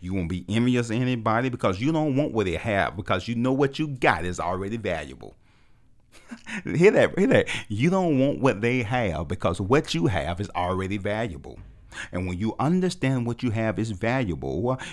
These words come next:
you won't get stuck in others people's pose and opinions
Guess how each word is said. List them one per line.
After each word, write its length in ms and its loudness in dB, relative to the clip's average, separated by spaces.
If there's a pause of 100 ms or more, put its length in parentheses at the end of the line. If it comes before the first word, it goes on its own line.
you 200 4
won't 240 2
get 160 -2
stuck 580 0
in 240 0
others 280 0
people's 380 -4
pose 460 2
and 180 0
opinions 640 2